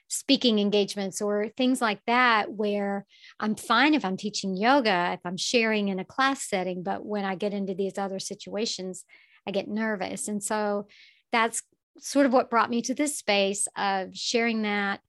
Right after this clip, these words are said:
mentoring yoga professionals, mentoring people to find that confidence, to put themselves out there and say, "Yes,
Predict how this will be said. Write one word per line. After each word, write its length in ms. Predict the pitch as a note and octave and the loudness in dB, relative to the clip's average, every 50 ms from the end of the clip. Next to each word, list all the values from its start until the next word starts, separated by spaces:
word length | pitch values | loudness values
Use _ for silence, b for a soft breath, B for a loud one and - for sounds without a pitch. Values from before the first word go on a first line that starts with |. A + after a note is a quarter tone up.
| _ _ _ _ _ - | _ _ _ _ _ -2
mentoring 500 | G#3+ A3+ A#3+ A#3+ A#3 B3+ A#3+ A#3+ A#3 A3 | 0 2 2 2 2 2 2 4 4 4
yoga 300 | A3 G#3+ G#3+ G#3+ G3+ G#3+ | 2 2 2 2 0 -2
professionals, 800 | G3+ - G3+ - A3 G3+ G3+ - - G#3 G3+ G3 G3 G3 F#3+ F3 | -4 -6 -8 -6 -4 -4 -4 -6 -6 -6 -6 -6 -6 -8 -8 -6
mentoring 520 | - G#3 G#3+ A3 G#3+ - A3+ A3 G#3+ G#3+ G#3 | -6 -4 -4 -4 -4 -4 -4 -4 -4 -4 -2
people 560 | G#3 G#3+ G#3 - G#3 G3+ G3 F#3+ F#3+ G3 b b b b b b b _ | -4 -6 -4 -2 -4 -2 -2 -2 -4 -6 b b b b b b b _
to 640 | - - - B3 A#3 A3+ A3 G#3+ G#3+ G#3 G#3 G3+ G#3 D#4 _ _ _ _ _ _ _ _ _ _ _ _ _ _ _ | -8 0 2 2 2 2 2 0 0 0 0 -2 -6 -10 _ _ _ _ _ _ _ _ _ _ _ _ _ _ _
find 260 | - A3+ A#3+ D4 D#4+ | 2 2 4 4 4
that 120 | F4 C4+ | 4 2
confidence, 420 | - A3+ G3+ F3+ F3+ F3+ F#3+ E3+ - | 2 0 0 0 -2 -6 -8 -8 -10
to 80 | - | -12
put 200 | - - C#4+ C#4+ | -4 -4 -4 0
themselves 400 | - C#4 A3 G3+ - G3+ F#3 E3+ | 0 -2 -2 0 0 -2 0 0
out 320 | F#3+ F#3 G3+ B3 C4 C4 _ | 0 2 2 2 2 2 _
there 400 | F#3 F3 E3 E3+ F3 F3 F#3 - _ _ _ _ _ _ _ - | 0 0 2 0 -2 -4 -6 -8 _ _ _ _ _ _ _ -6
and 340 | - G#3+ G#3+ G#3 G3+ G3+ G3 | -4 -2 -2 0 -2 -2 -4
say, 600 | - - - A3+ A3 G#3+ G#3 G3 G3 F#3+ F#3+ F#3+ - | -4 -2 0 0 2 2 2 2 0 0 -2 -4 -2
"Yes, 680 | A#3 A#3+ C4+ D#4 D4+ G3 - - - - - - - | 0 2 2 4 2 2 0 -2 -6 -6 -6 -6 -10